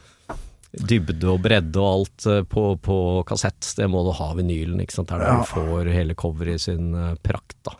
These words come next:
Speaker 2: Men jeg husker i naturfagen, eller O-fag heter det vel på, på barneskolen, så fikk vi utdelt lupe.
Speaker 1: Ja.
Speaker 2: Så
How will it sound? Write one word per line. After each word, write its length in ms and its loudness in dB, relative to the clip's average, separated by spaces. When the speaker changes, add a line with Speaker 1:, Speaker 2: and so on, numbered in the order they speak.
Speaker 2:
Men 180 2
jeg 100 4
husker 460 2
i 20 2
naturfagen, 960 2
eller 320 4
O-fag 720 2
heter 400 4
det 80 4
vel 160 4
på, 180 2
på 380 -2
barneskolen, 600 4
så 120 0
fikk 180 0
vi 120 2
utdelt 580 0
lupe. 560 2
Speaker 1:
Ja. 180 -2
Speaker 2:
Så 160 4